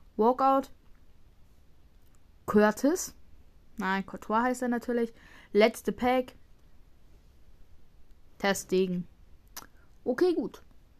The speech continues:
Dann gehen wir ins erste Past Event Pack rein. Oh, Conference League. Gerard Moreno? Ach, die. Ah, hä. Dann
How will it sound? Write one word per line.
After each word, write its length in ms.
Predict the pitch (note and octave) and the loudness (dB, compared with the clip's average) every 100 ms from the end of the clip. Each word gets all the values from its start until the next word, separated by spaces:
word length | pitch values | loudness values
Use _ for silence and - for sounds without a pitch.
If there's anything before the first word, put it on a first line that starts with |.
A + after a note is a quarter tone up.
| - - - | -20 -20 -2
Dann 460 | A3 C4 D4 C4 | 2 4 2 0
gehen 240 | - B3 C4 | 0 2 6
wir 80 | B3 | 8
ins 120 | - | 6
erste 320 | A3+ B3 - | 2 -2 -4
Past 460 | - A#3 A#3 - - | -4 0 0 0 -4
Event 400 | F#3+ G3+ G#3 - | 0 0 0 -4
Pack 300 | G3+ F#3 F#3 | -6 -4 -2
rein. 240 | F#3+ A3+ | 0 0
Oh, 320 | A#3+ D4 A#4 - - | 4 4 4 -4 -4
Conference 540 | - B3 C#4 D#4 E4 | 2 2 2 -4 -2
League. 340 | D#4+ E4 G4 - - - - - - - - - - - - - - - - - - - - - | 0 0 0 -4 -20 -20 -20 -20 -20 -20 -20 -20 -20 -20 -20 -20 -20 -20 -20 -20 -20 -20 -20 -20
Gerard 480 | - F#3 E3+ E3+ E3+ | -6 -2 0 -2 0
Moreno? 480 | E3+ D3+ E3 G3+ D4+ F#4+ - - - - - - - - - - - - - - - - - - - - - - - - - - - - | 0 0 -2 -4 -4 -6 -12 -20 -20 -20 -20 -20 -20 -20 -20 -20 -20 -20 -20 -20 -20 -20 -20 -20 -20 -20 -20 -20 -20 -20 -20 -20 -20 -4
Ach, 120 | - - | -2 2
die. 420 | C4 C4 A3 - - | 8 10 10 6 -2
Ah, 300 | G3 G3+ F#3 - | 6 8 6 4
hä. 200 | G3+ G3 - - - - - - - - - - - - - - - - - - | 2 2 0 -18 -20 -20 -20 -20 -20 -20 -20 -20 -20 -20 -20 -18 -14 -14 -16 0
Dann 400 | G3 A3+ D4+ | 4 4 2